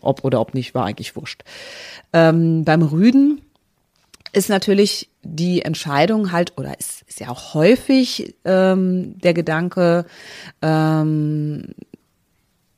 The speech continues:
oder anders, nicht, also die Entscheidung ist ja meistens, äh, aufgrund, oder de-, der Gedanke dahin <laughs> ist aufgrund des, ähm, Sexualtriebes, ne? Also das ist ja, ich sag mal so in, ganz,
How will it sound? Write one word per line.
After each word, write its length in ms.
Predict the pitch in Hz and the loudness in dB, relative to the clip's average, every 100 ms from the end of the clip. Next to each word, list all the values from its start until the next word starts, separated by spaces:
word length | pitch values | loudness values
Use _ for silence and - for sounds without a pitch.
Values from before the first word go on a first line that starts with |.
| _ - | _ -2
oder 240 | 143 107 - _ | 0 0 -4 _
anders, 420 | 120 151 123 - - - - - - | -6 -2 -4 -6 -16 -20 -20 -16 -8
nicht, 260 | 151 - - 165 - - | -8 -8 -20 -20 -12 -4
also 180 | 151 147 - - | -4 -4 -8 2
die 60 | |
Entscheidung 640 | 170 170 185 202 262 233 - - | 2 4 2 2 4 2 0 -2
ist 180 | 202 | 2
ja 100 | 208 180 | 2 2
meistens, 720 | 156 175 202 - 202 - - _ _ 117 - - | 2 2 0 -6 -8 -10 -20 _ _ -20 -14 -12
äh, 80 | - _ _ - - - _ - - | -12 _ _ -20 -20 -20 _ -20 -6
aufgrund, 580 | - 165 160 202 240 233 | -4 -4 4 8 8 6
oder 160 | 143 139 | 0 -4
de-, 140 | 139 | -6
der 220 | - 147 143 | -2 0 0
Gedanke 520 | - 127 294 370 349 | -2 2 2 4 4
dahin 340 | 254 226 330 | 4 6 6
<laughs> 20 | |
ist 260 | 277 214 - | 6 2 2
aufgrund 540 | 247 180 - 240 277 | 0 0 0 2 2
des, 260 | 208 196 - - | 0 -2 -4 -2
ähm, 400 | 180 180 180 170 - - - - | 0 0 -2 -6 -12 -20 -20 -20
Sexualtriebes, 880 | - 180 170 139 135 - 131 - - | -2 0 4 4 2 -2 -10 -12 -14
ne? 160 | 139 196 | -4 -2
Also 120 | 185 | 0
das 100 | 175 | -2
ist 100 | 180 | 0
ja, 140 | 180 175 | 2 2
ich 120 | 165 | 0
sag 120 | 160 | 0
mal 120 | 180 | 0
so 160 | 165 165 | 0 -2
in, 180 | 147 - | -4 -8
ganz, 260 | - 151 | -10 -10